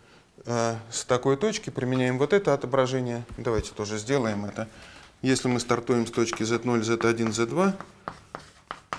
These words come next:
применяем наше первое отображение,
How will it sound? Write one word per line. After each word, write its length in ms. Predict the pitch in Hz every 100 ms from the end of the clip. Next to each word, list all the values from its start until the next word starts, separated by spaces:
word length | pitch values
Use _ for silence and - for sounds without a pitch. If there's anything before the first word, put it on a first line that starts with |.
| - - _ - - _ - - - - - - - - _ _
применяем 640 | 127 135 139 135 123 117 110 - - -
наше 300 | 127 127 147
первое 340 | 202 214 170
отображение, 760 | 151 135 139 139 139 127 123